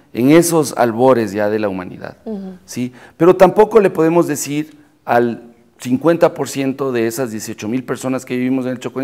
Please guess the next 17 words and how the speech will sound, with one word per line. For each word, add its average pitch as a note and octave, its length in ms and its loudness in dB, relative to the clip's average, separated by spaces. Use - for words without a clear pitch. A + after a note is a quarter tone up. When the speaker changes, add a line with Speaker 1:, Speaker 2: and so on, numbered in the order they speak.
Speaker 1:
¿sabe D#3+ 240 -2
qué? G#3 240 2
Saque F3 320 2
todas D#3 240 2
sus C#3+ 120 -4
vacas D#3+ 340 2
porque C#3 560 -4
esas C#3 300 0
vacas D#3 400 4
están C#3+ 400 -2
generando D3 480 0
metano A#3 580 0
Speaker 2:
Claro. A3 400 2
Speaker 1:
y D#3 100 -4
contaminan E3 640 4
el D#3+ 120 2
planeta. F3 720 -2